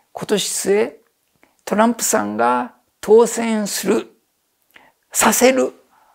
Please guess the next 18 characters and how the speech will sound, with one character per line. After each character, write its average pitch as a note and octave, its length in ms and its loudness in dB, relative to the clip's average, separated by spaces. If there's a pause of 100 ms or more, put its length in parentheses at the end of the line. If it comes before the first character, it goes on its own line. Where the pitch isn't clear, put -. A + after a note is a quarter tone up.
(340)
こ - 140 -6
と G#3 200 4
で、 A3 500 0 (680)
今、 A3+ 540 2 (180)
ウ F#3+ 120 -4
ク B3 180 -2
ラ A3 160 0
イ G#3+ 80 -4
ナ A3 160 -4
と C4+ 180 -2
の C4+ 440 -2 (160)
戦 F3+ 300 -6
争 F#3 320 0
が G3+ 480 -4
膠 G#3 220 6
着 B3 320 -4
状 B3 280 4
態。 - 300 -10